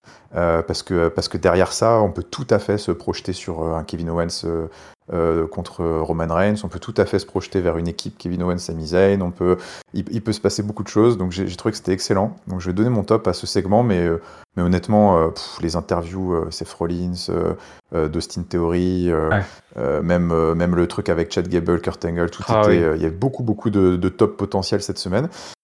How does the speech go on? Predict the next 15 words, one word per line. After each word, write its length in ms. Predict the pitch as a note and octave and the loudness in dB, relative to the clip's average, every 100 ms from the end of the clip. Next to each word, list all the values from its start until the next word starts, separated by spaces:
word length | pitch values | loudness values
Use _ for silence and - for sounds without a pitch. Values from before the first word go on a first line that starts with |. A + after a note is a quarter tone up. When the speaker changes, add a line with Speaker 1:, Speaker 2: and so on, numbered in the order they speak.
| _ - | _ 0
Speaker 1:
Et, 220 | E3 - - | 2 2 4
euh, 360 | G#2 G2 F#2+ - | 6 8 8 6
et 100 | D#3 | 2
tout 160 | - C#3 | -2 -4
ça 220 | D3 D3+ | 0 0
pour 300 | A#2 F#2+ E2+ | 0 -4 -2
dire 260 | G#2+ F#3+ - | -2 -4 -2
que, 100 | C3 | 0
euh, 360 | G3+ D3 F#2+ - - - - - | 2 4 2 0 -10 -18 -18 -4
euh, 220 | F2+ E2+ | 0 2
bah, 100 | E2 | 0
écoute, 260 | E2+ - - | -2 -4 -4
en 60 | F2 | -2
fait, 320 | E3 F3+ - | 0 0 -2
euh, 400 | E2+ E2+ E2 | -2 -2 -2